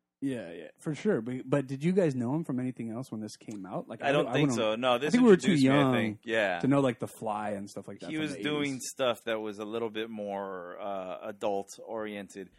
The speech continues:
Speaker 2: But then
Speaker 1: Right.
Speaker 2: he did this, and then, uh, I'm sorry, uh, yeah, he did
Speaker 1: And then he
Speaker 2: this,
Speaker 1: got
Speaker 2: and then he did
Speaker 1: I D four.
Speaker 2: Independence Day,
Speaker 1: Right.
Speaker 2: and then he did the sequel to this movie.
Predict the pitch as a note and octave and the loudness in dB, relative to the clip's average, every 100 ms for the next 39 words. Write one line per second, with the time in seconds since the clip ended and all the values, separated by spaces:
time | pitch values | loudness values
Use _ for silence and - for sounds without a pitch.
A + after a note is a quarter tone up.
0 | - - - B2 B2 C3 C#3 C3 C#3 A#2 | -20 -20 -10 -2 0 0 -2 -2 -2 2
1 | C3+ C#3+ C#3 A#2 A#2 A2+ A2 A2 B2 G#2+ | 2 2 0 -6 -2 -2 -2 -6 -8 -6
2 | G#2+ G2+ G2 F#2+ - D3+ D#3+ C3 A#2+ - | -4 -2 -4 -8 -8 -2 2 2 0 -6
3 | B2+ A#2 A2 C#3 E3+ A2+ A#2 C3+ E3+ E3+ | 0 0 0 2 4 4 0 4 6 6
4 | C#3+ C3 C#3 C3+ A#2 C3 B2+ - A2+ A2 | 4 4 4 2 4 6 6 4 -2 -8
5 | G#2+ G2+ A2+ G#2+ G#2+ G#2 A2 A#2+ A#2 A2+ | -8 -6 -6 -4 -6 -6 -6 -6 -4 -6
6 | G2+ - F3+ C3 G#2+ G2 F#2 G2+ F#2+ F2 | -8 -8 -6 -4 -6 -6 -10 -10 -10 -10